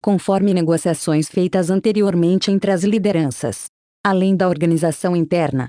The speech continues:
os líderes devem discutir quais temas terão prioridade nas primeiras semanas de funcionamento efetivo do plenário. A segurança pública aparece como um dos assuntos centrais, com destaque para a pec da segurança e para o P L antifacção,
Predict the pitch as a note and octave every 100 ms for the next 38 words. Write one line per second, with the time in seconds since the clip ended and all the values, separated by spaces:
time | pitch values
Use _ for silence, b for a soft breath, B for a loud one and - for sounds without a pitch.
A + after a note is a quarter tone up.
0 | _ - F3 E3 E3+ D#3+ F3 E3 D#3+ F3
1 | E3+ F#3+ F#3+ G#3+ - G#3 G3+ F3+ E3 E3
2 | - F#3 F3 F3+ - F3 E3 F3+ G#3 G3+
3 | G3+ E3+ E3 E3 F#3 F3+ - F#3 F3 F#3
4 | D#3+ - F#3+ F#3 F#3 F3 D3+ F3 A#3 A3
5 | G3+ F#3 F3 G3+ A3 G#3 A3+ - G#3 F#3
6 | F3+ A3+ G#3+ F#3 D3 C3+ A#2 - _ _
7 | - F#3+ - F3+ E3+ F3 G3+ - G3 F#3+
8 | F#3 G3+ F3+ F3+ E3 D#3 - D3 E3 F#3
9 | F#3+ F#3+ E3 D#3+ D3+ - G3+ F#3+ E3+ G#3+
10 | A3+ E3+ E3 F3+ - _ _ G#3+ G3 G3+
11 | - - D#3+ - - E3+ D#3+ F3+ F3 E3+
12 | D3+ - D#3+ D#3+ D#3 G#3+ G#3+ F#3+ G3+ F#3+
13 | F3 F3 E3 C#3+ B2+ A3+ D#3 - - F#3
14 | G3+